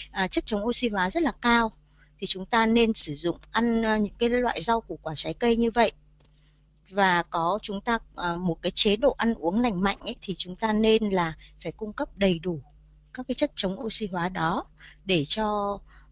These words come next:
à, các cái mô và tế bào của chúng ta nó được bảo vệ tốt hơn. Và mặc dù ấy, thì là cái thói quen ăn uống, nếu mà chúng ta có thể ăn uống được, à,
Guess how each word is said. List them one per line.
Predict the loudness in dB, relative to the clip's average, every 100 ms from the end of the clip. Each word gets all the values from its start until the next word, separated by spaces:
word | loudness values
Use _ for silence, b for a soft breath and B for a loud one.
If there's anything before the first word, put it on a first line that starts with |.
| -18
à, | -8 -4 -4 -6 -12 -20 -20 _ _ _ _ _ _ _ _ _ _ _ _ _ -2
các | 0 4
cái |
mô | 8 8 8
và | 4
tế | 0 0
bào | 2 2
của | 0 -6
chúng | -8 -4
ta | 2 2
nó | 2 0
được | -2 -2
bảo | 0 -2
vệ | -4 -6
tốt | -6
hơn. | 2 2 2 -2 -20 -20 _ _ -20 -20 _ _ _ -12 B B B B
Và | 0 4 4 4
mặc | 4 2
dù | 4 6 6 8
ấy, | 6 4
thì | 0
là | 2 4 2
cái | 0 -2
thói | -2 -4
quen | 0 2
ăn | 2 0
uống, | 2 2 4
nếu | 6
mà | 4
chúng | 2 -2
ta | -2
có | -2
thể | -2
ăn | 0 2 2
uống | 2 0 0 2
được, | 4 2 -2 B B B
à, | -4 0